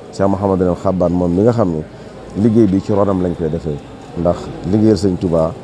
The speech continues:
ci Touba lépp dañ ko organiser, te ku ne xam na ni wàllu njàngum alxuraan mi moom moo ko jiite. Moo tax duñ def dara luñ yëgoowut ak moom. Bi nga xam ne nekk na ci itti yu jàmp it, yónnee na fi Cheikh Ibrahima Sy,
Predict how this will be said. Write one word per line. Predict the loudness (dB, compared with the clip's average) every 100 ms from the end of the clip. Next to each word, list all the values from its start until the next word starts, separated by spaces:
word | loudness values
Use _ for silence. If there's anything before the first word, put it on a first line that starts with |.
| -16 -2
ci | 0
Touba | 2 2 2
lépp | 0 0
dañ | -2 0
ko | 0
organiser, | 0 -2 -2 -4 -6 -8
te | -2
ku | 0
ne | 2
xam | 2 2
na | 2
ni | 0 -4 -18 -20 -4
wàllu | 0 2 0
njàngum | 0 2 2 0
alxuraan | -2 0 0
mi | 2
moom | 0 0
moo | 0
ko | -2
jiite. | -4 -6 -12 -14 -14 -2
Moo | 0
tax | 0 0
duñ | 2 2
def | 2 0
dara | 0 2
luñ | 2 4
yëgoowut | 4 2 0 -2
ak | -4
moom. | -2 -4 -6 -14 -16 -8 0
Bi | 2
nga | 4
xam | 2
ne | 2
nekk | 2 2
na | 0
ci | 0 0
itti | -2 0
yu | 0 2
jàmp | 0 0
it, | -2 -2 0
yónnee | 2 4 2
na | 0
fi | -2
Cheikh | -2 0
Ibrahima | 2 2 0 -2
Sy, | -2 -4